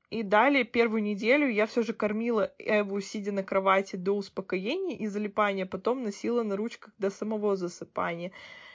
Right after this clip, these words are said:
Иногда пела ей песню, или шикала, или гладила, показывала книжки и рассказывала сказки. В общем, пробовала разные способы, чтобы по-,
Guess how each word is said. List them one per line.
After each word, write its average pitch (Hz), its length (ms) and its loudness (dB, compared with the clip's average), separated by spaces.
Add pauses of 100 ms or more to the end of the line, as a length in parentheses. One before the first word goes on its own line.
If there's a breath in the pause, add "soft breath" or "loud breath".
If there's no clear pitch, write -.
(220 loud breath)
Иногда 214 360 4
пела 254 260 4
ей 214 180 4
песню, 226 720 -2
или 190 240 0
шикала, 220 580 -4
или 185 180 0
гладила, 208 680 2
показывала 214 600 2
книжки 220 560 -8
и 202 80 2
рассказывала 190 560 2
сказки. 170 500 -2
В 185 60 -2
общем, 208 260 -6
пробовала 202 540 2
разные 180 380 2
способы, 214 600 -2
чтобы 196 320 -4
по-, 190 220 -6